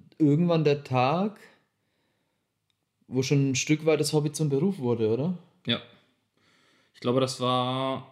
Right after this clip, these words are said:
Speaker 2: auf der Messe in Hannover Anfang, Anfang zweitausendvierzehn war das, glaub ich. Ähm, ich hab kurz vorher, ähm, lass es ein Jahr vorher, ähm, hab ich bei H Z als Teambe-, als Teamangler angefangen.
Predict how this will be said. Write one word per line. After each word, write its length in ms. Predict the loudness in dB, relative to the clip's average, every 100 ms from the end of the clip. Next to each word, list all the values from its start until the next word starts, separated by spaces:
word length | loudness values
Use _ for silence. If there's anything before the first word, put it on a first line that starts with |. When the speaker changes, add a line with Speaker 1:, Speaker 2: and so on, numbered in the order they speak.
| _ _ _
Speaker 2:
auf 300 | -4 -4 -4
der 120 | -4
Messe 300 | -2 -2 -2
in 80 | -2
Hannover 460 | 0 0 -2 -2 -6
Anfang, 760 | -6 -6 -10 -8 -6 -4 -6 -4
Anfang 360 | -2 -2 -4
zweitausendvierzehn 720 | -4 -6 -4 -4 -4 -6 -8 -8 -14 _ _
war 200 | -8 -6
das, 160 | -6 -6
glaub 220 | -4 -4
ich. 220 | -6 -6
Ähm, 480 | -4 -2 -2 -4 -6
ich 120 | -8 -12
hab 260 | -12 -16
kurz 360 | _ -2 -2 -6
vorher, 760 | -4 -4 -2 -2 -2 -4 -6 -14 _ _ _ _ _ _ _ _ -10
ähm, 320 | -6 -6 -8 -12 -20 -14
lass 260 | -12 -12
es 120 | -12 -12
ein 120 | -14 -18 _ _
Jahr 300 | -4 -4 -4
vorher, 760 | -6 -6 -4 -4 -6 -6 -8 -10
ähm, 480 | -8 -6 -4 -6 -6
hab 100 | -6
ich 100 | -8
bei 180 | -6 -8
H 100 | -6
Z 180 | -4 -4
als 200 | -4 -6
Teambe-, 320 | -2 0 0 -4
als 240 | -8 -8
Teamangler 340 | -6 -2 0 0
angefangen. 520 | -2 -2 -2 -4 -4